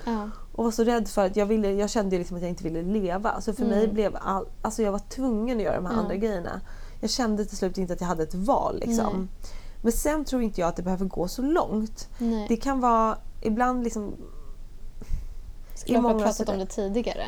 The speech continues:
Speaker 2: Ja,
Speaker 1: Mm.
Speaker 2: absolut. Och det är därför det är fantastiskt idag. Alltså, det här är ju liksom tio år sedan och då pratade man inte ens om känslor eller ångest eller
Speaker 1: Nej.
Speaker 2: sånt där. Och idag gör man det på ett annat sätt. Så jag tror
Speaker 1: Mm.
Speaker 2: folk är medvetna på ett annat sätt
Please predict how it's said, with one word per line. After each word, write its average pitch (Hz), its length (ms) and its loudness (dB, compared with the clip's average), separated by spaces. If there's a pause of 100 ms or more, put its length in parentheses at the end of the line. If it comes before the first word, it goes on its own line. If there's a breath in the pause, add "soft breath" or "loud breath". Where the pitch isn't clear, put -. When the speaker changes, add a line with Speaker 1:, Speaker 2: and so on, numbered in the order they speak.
Speaker 2:
Ja, 262 480 6
Speaker 1:
Mm. 208 140 4
Speaker 2:
absolut. 247 480 0
Och 220 60 0
det 226 80 4
är 226 40 2
därför 262 360 2
det 240 60 2
är - 20 2
fantastiskt 226 580 -2
idag. 220 680 4 (100)
Alltså, 220 160 -2
det 226 100 4
här 240 180 2
är 269 40 0
ju 262 80 2
liksom 190 440 -4 (300 loud breath)
tio 226 240 4
år 269 180 4
sedan 196 220 0
och 202 80 0
då 214 120 4
pratade 277 480 0
man 302 160 0
inte 208 200 0
ens 160 140 0
om 151 80 -2
känslor 147 500 0
eller 151 180 4
ångest 165 360 0
eller 240 100 4
Speaker 1:
Nej. 233 100 2
Speaker 2:
sånt 208 180 0
där. 190 260 0 (360 loud breath)
Och 233 80 4
idag 247 200 6
gör 294 220 4
man 254 120 2
det 202 100 2
på 196 80 -2
ett 202 60 -2
annat 196 260 0
sätt. - 300 0
Så 247 60 -2
jag 226 60 0
tror 233 120 2
Speaker 1:
Mm. 220 120 2
Speaker 2:
folk 208 100 0
är 220 60 2
medvetna 233 560 0
på 269 80 -4
ett 240 60 -2
annat 202 240 0
sätt 190 280 0